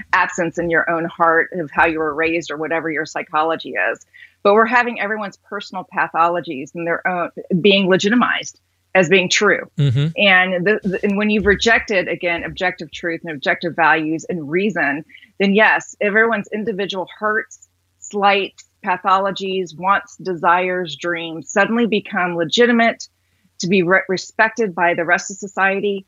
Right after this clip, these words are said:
Speaker 1: And if you don't, then you're the problem. You're the one that needs to be redefined, just like we're seeing with masculinity. The masculine norms are now being reconstructed and redefined to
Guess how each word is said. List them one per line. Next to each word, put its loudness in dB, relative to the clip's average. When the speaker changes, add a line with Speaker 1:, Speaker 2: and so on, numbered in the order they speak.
Speaker 1:
And -4
if -4
you -2
don't, 2
then 0
you're 4
the 2
problem. -2
You're 4
the -2
one -6
that -8
needs -12
to -20
be -8
redefined, -4
just -4
like 0
we're -2
seeing -2
with -4
masculinity. 0
The 0
masculine 0
norms -2
are -10
now 0
being -8
reconstructed -4
and -6
redefined 0
to -4